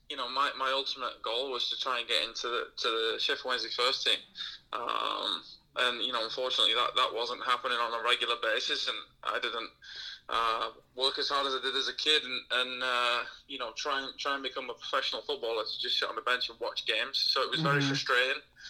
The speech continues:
Speaker 1: Um, hence the reason I moved to, to Orlando, Florida and started playing.
Speaker 2: Was it planned that you were only gonna be on loan for a month?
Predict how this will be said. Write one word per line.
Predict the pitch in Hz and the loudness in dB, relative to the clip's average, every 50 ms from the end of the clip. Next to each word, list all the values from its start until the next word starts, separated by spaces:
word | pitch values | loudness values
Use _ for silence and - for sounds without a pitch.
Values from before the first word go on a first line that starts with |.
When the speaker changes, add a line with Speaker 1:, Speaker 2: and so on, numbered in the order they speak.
| - - - _ _ | -16 -16 -20 _ _
Speaker 1:
Um, | - 120 120 120 120 120 117 117 120 120 120 - - _ - | 2 4 4 4 4 4 4 4 2 0 -4 -8 -16 _ 0
hence | 147 147 143 - | 0 0 2 0
the | 135 | 0
reason | 135 139 131 127 127 123 | 0 0 0 2 0 0
I | 123 123 | 0 0
moved | 127 127 123 - | -2 -4 -4 0
to, | - 123 120 113 - - - - | 2 2 2 2 0 -2 -2 -2
to | 123 120 117 117 | 0 0 0 -2
Orlando, | 117 117 120 123 123 120 110 - | -2 0 0 0 0 -2 -4 -2
Florida | - 120 120 135 127 123 | -2 0 2 2 0 0
and | 120 117 | -4 -4
started | - 123 117 123 - | -4 -2 -2 -2 -2
playing. | 120 117 127 135 135 - - _ - - - - - _ - _ _ - - _ - | -4 -4 -4 -6 -8 -10 -14 _ -20 -20 -20 -20 -20 _ -20 _ _ -20 -20 _ -6
Speaker 2:
Was | - 180 202 196 233 | 4 6 6 8 8
it | 339 339 - | 4 2 2
planned | - 202 175 170 180 226 269 | 4 6 6 8 8 6 6
that | 247 208 165 185 | 6 6 6 6
you | 190 180 | 6 8
were | 185 180 | 8 8
only | 180 185 185 185 | 8 8 6 4
gonna | 180 180 180 | 4 4 4
be | 160 160 180 175 170 | 4 4 2 4 4
on | 165 165 165 165 | 4 4 4 4
loan | 160 160 170 170 | 2 2 2 0
for | - - 175 156 | 2 2 2 4
a | 151 | 4
month? | 143 143 147 156 226 277 - - - | 4 2 4 4 4 2 0 -2 -10